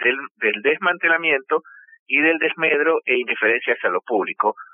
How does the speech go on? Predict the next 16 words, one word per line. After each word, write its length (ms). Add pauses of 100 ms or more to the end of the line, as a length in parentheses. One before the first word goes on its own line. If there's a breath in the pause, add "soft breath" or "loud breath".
(120 loud breath)
porque 240
lamentablemente 1000
la 140
gente 360
que 120
rodea 240
a 40
Lasso 280
y 60
el 60
mismo 160
presidente 520
es 80
una 180
persona 440
que 100